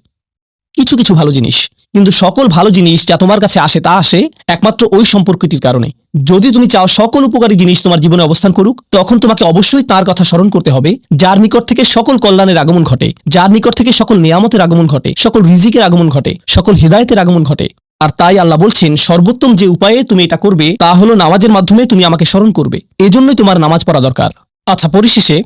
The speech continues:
এজন্যই তোমার এটা করা উচিত, কিন্তু তুমি এটা করছো বলেই সঠিক নিয়ত সহকারে। আল্লাহ বলছেন, কেবল এখানেই শেষ নয়, এর কিছু উপকারিতাও আছে।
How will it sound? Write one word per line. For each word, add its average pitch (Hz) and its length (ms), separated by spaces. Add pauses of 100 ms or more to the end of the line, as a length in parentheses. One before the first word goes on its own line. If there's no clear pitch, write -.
(120)
এজন্যই 240 380
তোমার 220 200
এটা 175 160
করা 165 180
উচিত, - 300 (680)
কিন্তু 190 180
তুমি 190 200
এটা 170 120
করছো 196 280
বলেই 175 340 (120)
সঠিক 208 380
নিয়ত 170 160
সহকারে। 165 500 (100)
আল্লাহ 156 240
বলছেন, 170 380
কেবল 175 300
এখানেই 240 360
শেষ - 260
নয়, 165 220 (600)
এর 202 200
কিছু 208 200
উপকারিতাও 214 580
আছে। 123 220